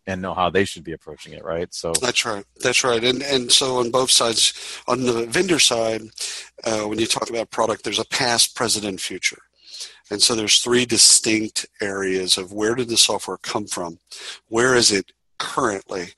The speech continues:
Speaker 2: and where is it going? And so to be able, as a practitioner, to ask questions like, "Okay, was this acquired tech? Uh, did you build it from the kernel? Uh, has it been rebuilt to,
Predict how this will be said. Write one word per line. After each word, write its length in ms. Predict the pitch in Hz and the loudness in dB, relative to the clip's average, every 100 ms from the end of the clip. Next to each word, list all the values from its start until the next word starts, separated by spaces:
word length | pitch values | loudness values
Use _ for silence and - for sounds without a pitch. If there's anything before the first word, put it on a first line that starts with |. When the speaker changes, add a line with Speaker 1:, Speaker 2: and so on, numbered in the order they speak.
| - - - | -18 -20 -12
Speaker 2:
and 140 | 107 104 | -8 -2
where 220 | 110 107 | 0 2
is 140 | 101 | 0
it 100 | 95 - - 120 | -2 -6 -20 -4
going? 400 | 127 110 95 82 - _ _ - - - _ - | 0 0 0 -6 -12 _ _ -18 -18 -18 _ -6
And 160 | 110 | 2
so 260 | - 117 110 | 2 2 -2
to 140 | - | -4
be 200 | 117 117 | 2 4
able, 200 | 113 110 | 4 2
as 140 | 101 104 | 0 -2
a 40 | |
practitioner, 580 | - 117 - 180 - 123 | -2 -2 0 2 2 2
to 100 | 110 | 2
ask 220 | 107 110 | 2 0
questions 500 | - 123 - 101 90 | -2 0 0 0 -4
like, 160 | 92 - | -4 -6
"Okay, 280 | 98 - 101 | -8 -4 -2
was 180 | 101 | 0
this 160 | 101 - | 2 2
acquired 500 | 98 - 107 123 113 | 2 0 0 0 -2
tech? 280 | - 117 104 - - - - _ | 0 0 0 -6 -16 -14 -16 _
Uh, 280 | 110 95 95 | -2 0 0
did 180 | 107 104 | -2 -4
you 60 | |
build 220 | 107 107 | -2 -2
it 60 | 107 | -2
from 200 | - 101 | -4 -6
the 60 | 98 | -6
kernel? 600 | - 131 123 117 113 - - - - | -2 0 2 0 -4 -8 -18 -20 -6
Uh, 200 | 98 92 | -2 0
has 240 | 90 127 | 2 0
it 60 | 117 | 0
been 180 | 104 95 | 0 2
rebuilt 500 | 113 120 113 113 - | 0 4 4 4 0
to, 140 | 123 | -6